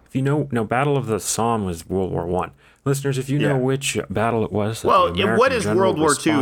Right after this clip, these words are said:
Speaker 1: responded
Speaker 2: not World War One nostalgia?
Speaker 1: Nuts, then email house of decline at gmail dot com.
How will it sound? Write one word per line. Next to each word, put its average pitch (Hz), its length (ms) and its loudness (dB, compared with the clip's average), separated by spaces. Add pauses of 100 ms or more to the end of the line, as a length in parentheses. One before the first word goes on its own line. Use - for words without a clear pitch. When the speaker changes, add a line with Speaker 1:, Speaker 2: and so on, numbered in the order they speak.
Speaker 1:
responded 117 140 -2
Speaker 2:
not 120 240 2
World 120 240 2
War 107 200 2
One 104 240 0
nostalgia? 87 680 -4 (560)
Speaker 1:
Nuts, 95 480 -2
then 127 180 -2
email 135 380 0
house 117 260 -2
of - 80 -10
decline 95 300 -2
at 87 80 -4
gmail 82 280 -4
dot 82 160 -8
com. - 200 -6